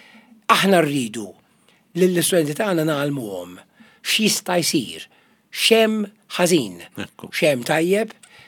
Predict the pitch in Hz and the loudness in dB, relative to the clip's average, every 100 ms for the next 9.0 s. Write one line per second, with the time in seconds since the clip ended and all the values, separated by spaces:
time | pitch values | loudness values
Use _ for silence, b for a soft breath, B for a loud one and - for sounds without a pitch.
0 | b - 214 262 - 143 143 131 120 - | b -2 0 -2 -2 -4 -4 -4 -8 -10
1 | - 175 190 214 254 - 247 262 220 - | -6 -2 0 -2 -2 2 2 2 0 0
2 | 196 170 151 143 143 127 - - - _ | 0 2 0 0 -2 -4 -8 -12 -14 _
3 | - 180 175 - 196 170 165 151 160 139 | -6 -4 -4 -2 0 0 2 2 2 2
4 | 95 90 b b b - 196 170 175 139 | -2 -12 b b b 0 2 2 -2 -4
5 | 135 - 160 135 110 - 123 98 95 - | -6 -6 -4 -4 -6 -6 -6 -6 -10 -10
6 | 147 123 139 208 123 95 B B - 185 | -8 -6 -4 -2 -4 -8 B B -10 -6
7 | 156 151 156 180 143 147 - - - b | -4 -2 -2 -4 -4 -6 -8 -10 -20 b
8 | b - - - 98 95 135 151 139 | b -6 -4 -2 -4 -4 -2 2 2